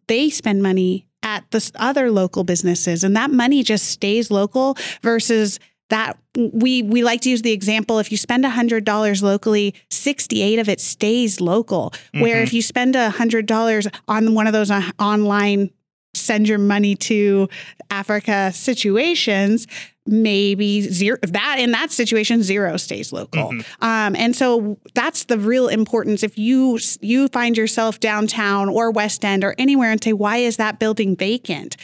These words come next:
Speaker 1: Why is that space not open?" Well, you have to support the local businesses that fill those spaces. And if you want to see more of those spaces filled,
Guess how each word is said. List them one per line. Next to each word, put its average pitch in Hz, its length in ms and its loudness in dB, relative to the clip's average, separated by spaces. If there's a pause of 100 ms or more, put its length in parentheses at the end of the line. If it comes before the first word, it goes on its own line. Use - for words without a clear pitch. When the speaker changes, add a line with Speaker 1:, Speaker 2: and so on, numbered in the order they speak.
(200)
Speaker 1:
Why 226 260 0
is 240 280 0
that 208 220 -2
space - 480 -2
not 196 280 0
open?" 214 380 0 (280)
Well, 240 360 0 (220)
you 254 140 2
have 269 260 -2
to 269 80 0
support - 680 -2
the 240 100 0
local 226 380 0
businesses 262 920 0 (720)
that 226 180 -4
fill 277 320 0
those 175 240 -2
spaces. - 760 -8 (260)
And 240 140 0
if 233 140 -2
you 240 120 2
want 226 360 0
to 247 100 -2
see 277 360 0
more 240 400 4
of 214 280 -4
those 214 260 2
spaces 196 600 -2
filled, 202 480 -2